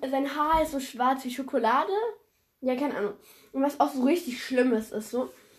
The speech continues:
Ginny ist ja schon klar, dass sie's an Harry schreibt, so.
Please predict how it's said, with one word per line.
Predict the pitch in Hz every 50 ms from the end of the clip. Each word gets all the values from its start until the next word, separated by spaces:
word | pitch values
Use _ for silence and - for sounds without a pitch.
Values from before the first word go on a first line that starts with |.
| - - _ - - - - - - _ _ _ _ _ _ _ _ _ _ - - _ -
Ginny | 254 294 339 339 349 359 359 370
ist | 359 - -
ja | 294 277
schon | 269 - 269 220 214 208
klar, | - - 302 294 277 233
dass | 240 240
sie's | - 233 -
an | - 220 226
Harry | 240 277 254 247 214 190
schreibt, | 208 - - 226 208 202 190 - -
so. | - 180 170 -